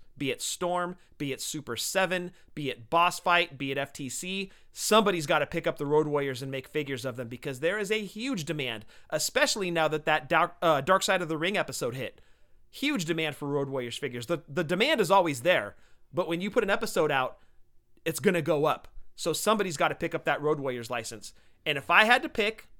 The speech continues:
uh, like, if somebody said, "Hey, Scott, who do you want to make 'em?" Right off the cuff, I'm gonna go Storm Collectibles.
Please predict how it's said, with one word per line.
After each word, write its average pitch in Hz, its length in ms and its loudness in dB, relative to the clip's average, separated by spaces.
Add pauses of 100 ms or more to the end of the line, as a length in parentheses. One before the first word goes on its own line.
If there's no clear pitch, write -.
(640)
uh, 147 60 -2
like, 139 180 -4
if 131 100 -8
somebody 170 300 -2
said, 160 180 -2
"Hey, 180 120 0
Scott, 170 240 0
who 202 80 0
do 226 80 -4
you 196 80 -4
want 185 100 -2
to 156 80 -10
make 139 180 -6
'em?" 110 120 -10 (960)
Right 202 240 6
off 208 120 6
the 190 60 -10
cuff, 185 240 0
I'm 170 120 0
gonna 170 200 0
go 156 320 2
Storm 139 320 -4
Collectibles. 98 520 -12